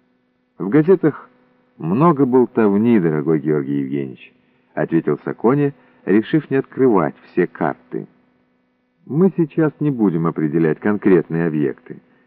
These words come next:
Вопрос стоит шире. Согласны ли вы сотрудничать в том аспекте борьбы с большевиками, о котором я вам сообщил?»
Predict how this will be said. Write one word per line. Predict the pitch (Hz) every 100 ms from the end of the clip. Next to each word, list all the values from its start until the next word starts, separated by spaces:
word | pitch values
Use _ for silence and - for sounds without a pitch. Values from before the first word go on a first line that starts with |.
| _ _
Вопрос | - 151 175 151
стоит | - 135 117
шире. | - - 95 71 67
Согласны | - 98 123 190 185 160
ли | 147
вы | 131 156 -
сотрудничать | 117 - 120 139 135 - 110
в | -
том | - 117
аспекте | 110 - - 101 -
борьбы | 85 92 85 85
с |
большевиками, | 71 78 - 78 76 170 160 76 - _ _ _
о | - 80
котором | 82 76 139 147
я | 127 123 127
вам | 123 -
сообщил?» | 123 120 - - 78 62